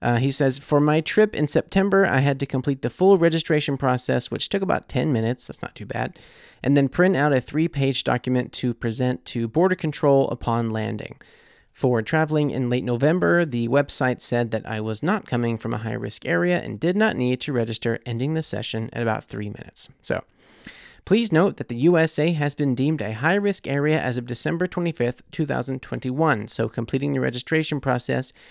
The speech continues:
is a mandatory step for Americans who currently want to fly to Germany at the moment. Also, you can only register within three days of your landing, as that is the date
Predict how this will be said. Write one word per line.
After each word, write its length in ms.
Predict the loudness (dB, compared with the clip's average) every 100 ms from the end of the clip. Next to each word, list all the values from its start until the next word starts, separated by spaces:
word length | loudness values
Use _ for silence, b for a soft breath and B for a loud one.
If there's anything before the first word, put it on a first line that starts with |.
| B B
is 100 | -2
a 100 | 0
mandatory 640 | 2 2 2 0 0 0 0
step 320 | -2 -2 -2
for 120 | -2
Americans 480 | 0 0 -2 -6 -6
who 60 |
currently 360 | -6 -2 -2 -2
want 300 | -6 -8 -10
to 80 | -14
fly 280 | -8 -6 -6
to 80 | -6
Germany 420 | -6 -4 -6 -8 -10
at 240 | -12 -4
the 80 | -2
moment. 580 | 2 4 4 4 -2 -16 b b b b b b
Also, 300 | 2 4 4
you 140 | 4
can 160 | 2 0
only 240 | 2 2
register 400 | 2 2 0 0
within 280 | 0 2 0
three 240 | 0 -2
days 260 | 2 2 2
of 100 | 0
your 140 | 0
landing, 600 | 0 2 2 2 0 -4 -8 _ _
as 220 | -2 -2
that 200 | -2 -4
is 100 | -4
the 120 | -8 -4
date 440 | 0 0 -2 -12